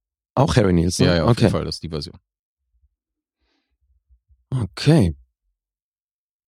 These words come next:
Speaker 1: Ja, aber ich glaub eben, zur Handlung brauche ich nicht mehr erzählen. Zur Besetzung hab ich auch schon das meiste gesagt. Äh, Brenda Vaccaro können wir vielleicht noch erwähnen, Ruth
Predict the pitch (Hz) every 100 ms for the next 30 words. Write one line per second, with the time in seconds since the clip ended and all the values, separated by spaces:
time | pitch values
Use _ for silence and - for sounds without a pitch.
0 | _ _ _ _ _ _ _ - - 113
1 | 95 - 110 101 95 90 101 104 101 98
2 | 98 98 98 95 71 - 110 110 123 123
3 | 104 - - - - 90 92 95 95 92
4 | 92 92 90 92 87 101 - 98 98 95
5 | - - - 117 104 107 113 - 101 90
6 | 104 113 117 - 76 82 80 95 95 95
7 | 90 - 107 120 120 113 104 110 104 98
8 | 95 107 110 95 101 98